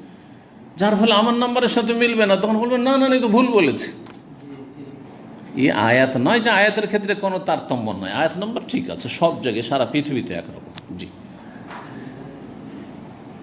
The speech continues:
এই জন্য হাদিসের নাম্বার টাম্বার এগুলি মানুষের মাঝে চমক লাগাবার জন্য, এগুলো কোনো এলমি কাজ নয়,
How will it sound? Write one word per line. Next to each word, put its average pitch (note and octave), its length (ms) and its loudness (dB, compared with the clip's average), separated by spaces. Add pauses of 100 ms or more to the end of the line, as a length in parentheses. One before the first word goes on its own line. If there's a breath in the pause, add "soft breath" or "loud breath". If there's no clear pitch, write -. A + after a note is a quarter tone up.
(600)
এই A3 160 0
জন্য D#3 260 4
হাদিসের D3 520 0
নাম্বার A2 480 -2
টাম্বার G#2+ 380 -4
এগুলি F3 340 0
মানুষের C#3 1000 -2
মাঝে C3 320 2
চমক F#3+ 440 6
লাগাবার B2 440 2
জন্য, E2 300 -14 (200)
এগুলো E3+ 220 -4
কোনো F#3+ 200 -2
এলমি D#3+ 360 4
কাজ A2 280 -2
নয়, F2 140 -4